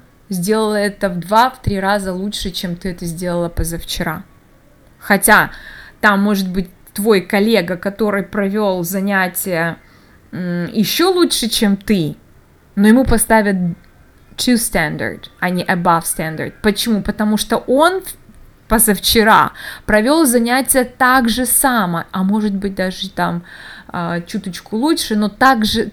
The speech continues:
на таком же уровне. Он не вырос,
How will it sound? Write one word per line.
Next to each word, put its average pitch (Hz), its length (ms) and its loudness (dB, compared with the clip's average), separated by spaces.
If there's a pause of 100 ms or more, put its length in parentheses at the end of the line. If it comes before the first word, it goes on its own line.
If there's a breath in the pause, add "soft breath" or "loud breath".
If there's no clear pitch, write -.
(140)
на 220 140 2
таком 240 400 4
же 180 160 -2
уровне. 202 460 -2
Он 220 240 0 (540 loud breath)
не 247 140 6
вырос, 254 540 2